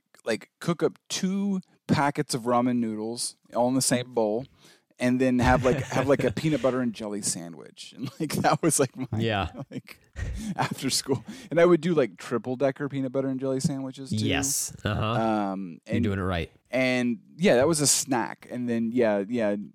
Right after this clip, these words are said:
Speaker 1: uh, <laughs> night rolls around. My mom's like, "Why are you not hungry?" <laughs>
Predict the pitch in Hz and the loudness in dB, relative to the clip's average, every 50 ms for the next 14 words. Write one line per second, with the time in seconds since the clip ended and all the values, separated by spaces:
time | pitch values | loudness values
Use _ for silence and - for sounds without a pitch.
0 | _ 90 87 90 87 85 87 85 - - - _ _ _ _ _ _ - - 143 | _ -12 -8 -8 -6 -6 -8 -10 -14 -18 -20 _ _ _ _ _ _ -4 -2 -2
1 | - - 151 135 139 - 139 - - _ - - - - - 120 123 123 120 117 | -2 0 -2 -2 -2 -2 -4 -8 -8 _ -20 -20 -18 -8 -2 2 2 2 2 2
2 | 127 120 120 110 117 117 113 113 113 110 113 110 113 113 113 113 110 104 120 135 | 2 2 2 2 2 2 2 2 2 2 2 2 0 0 0 0 -2 0 2 2
3 | 143 139 135 135 131 131 127 110 101 120 123 127 123 107 101 104 107 - - 123 | 2 2 2 0 0 0 -2 -2 -2 -2 -2 -2 -2 -4 -4 -8 -8 -8 -8 -10
4 | 117 _ - 110 - | -10 _ -10 -16 -14